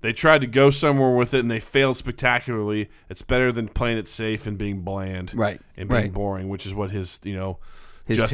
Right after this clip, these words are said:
Speaker 1: Justice
Speaker 2: on,
Speaker 1: League
Speaker 2: yeah,
Speaker 1: was.
Speaker 2: jail was.
Speaker 1: Essentially, they were like, "We gotta play it safe," and, and then we got what we got.
Speaker 2: Right.
Speaker 1: So,
Speaker 2: <laughs> Right.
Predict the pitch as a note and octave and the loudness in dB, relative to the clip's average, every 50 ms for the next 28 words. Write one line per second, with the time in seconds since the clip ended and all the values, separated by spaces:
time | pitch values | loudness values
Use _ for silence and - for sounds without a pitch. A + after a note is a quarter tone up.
0 | A#2 A2 G#2 - - A2 A2 G#2+ G#2 G2+ F#2+ A2 A2+ G#2 G#2 - F#2 G2 G2 G2 | 0 0 0 -2 -2 0 0 0 0 -2 -2 -4 -4 -4 -6 -6 -6 -6 -4 -4
1 | G#2 G#2 G2 F#2 G#2 A#2 A2 - - A2 G#2+ G2+ G2 G2 G2 G2 G2 G2 F#2+ F#2+ | -4 -4 -4 -4 -4 -4 -4 -4 -4 -4 -4 -4 -4 -4 -4 -4 -4 -4 -6 -6
2 | F#2+ G2+ G#2+ G#2+ G2+ G2 - A2 G#2 G2 F#2+ - - G#2 F#2+ F#2 F#2 - - - | -6 -4 -2 -2 -2 -4 -4 -4 -6 -6 -6 -8 -8 -6 -6 -6 -8 -10 -12 -18
3 | - - - _ _ _ _ - F2+ F#2 F#2 F#2 F2+ F#2 F2+ F2 E2+ - - - | -20 -20 -20 _ _ _ _ -10 -8 -6 -6 -6 -8 -8 -10 -10 -12 -14 -16 -20
4 | _ _ _ - - _ _ _ _ _ _ - G2 F#2+ F2 E2+ - F2 F#2+ F#2 | _ _ _ -20 -20 _ _ _ _ _ _ -10 -8 -8 -8 -8 -8 -8 -6 -4
5 | F#2 F2+ F#2 F2 F2+ E2+ C#2+ D2+ C#2 E2+ D#2 D#2 D2 C#2+ D2 - - G#2+ - - | -4 -6 -6 -6 -8 -8 -10 -10 -12 -12 -12 -12 -10 -12 -8 -2 2 4 4 4
6 | - - - - - - - - A#2+ G2 - F#2+ E2+ E2 E2+ - - - A2 A2+ | 2 0 -4 -12 -20 -20 -12 -10 -8 -6 -4 -4 -4 -6 -8 -10 -2 2 2 2
7 | F#2+ F#2+ | 2 2